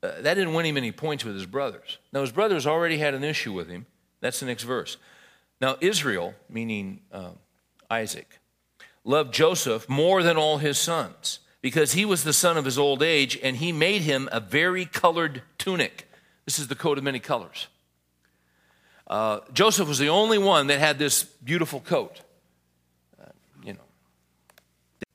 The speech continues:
Dad went to L L Bean, saw this thing on the rack, visiting Maine, store with a little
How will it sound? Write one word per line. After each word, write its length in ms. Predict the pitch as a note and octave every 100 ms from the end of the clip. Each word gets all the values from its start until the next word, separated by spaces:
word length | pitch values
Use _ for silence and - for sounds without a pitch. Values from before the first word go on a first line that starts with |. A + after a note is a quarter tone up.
| _ _ -
Dad 180 | C3 C3
went 140 | B2+
to 40 |
L 160 | B2 B2+
L 140 | A#2+
Bean, 320 | G#2 B2+ C3+ B2
saw 180 | B2+
this 180 | A#2+ -
thing 160 | C3 A#2+
on 120 | A2
the 80 | G#2
rack, 420 | A#2 B2 - - _ _ _ _ _ _ _ _ _ - _ _ - - _
visiting 420 | A2+ A2 A2 G2+
Maine, 460 | G#2 G#2+ A2 G#2+ G2 _ _ _ - _ _ _ _ _
store 360 | - A#2+ A2+
with 180 | G#2 -
a 40 |
little 260 | G2 G2+